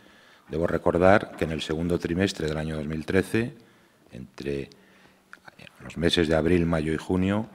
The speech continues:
el número de pacientes se redujo en tres mil doscientos diecisiete, que es el último dato cerrado, insisto, a treinta de junio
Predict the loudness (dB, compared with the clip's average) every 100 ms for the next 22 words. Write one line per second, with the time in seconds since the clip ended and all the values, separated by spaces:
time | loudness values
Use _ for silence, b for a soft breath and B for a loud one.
0 | B B B B -2 0 2 4 4 4
1 | 4 4 0 2 0 0 -4 -4 -2 -2
2 | -2 0 0 0 -4 B B B -6 -2
3 | 0 0 2 2 2 -2 -6 -6 -2 -4
4 | -2 0 -2 -2 0 0 2 -2 -4 -12
5 | B B B B -4 -4 -2 -2 -2 -4
6 | 0 0 0 -2 -2 2 4 4 0 -4
7 | -10 -8 -8 -4 -4 -4 -6 -2 0 -2
8 | -4 -4 -4 -2 -4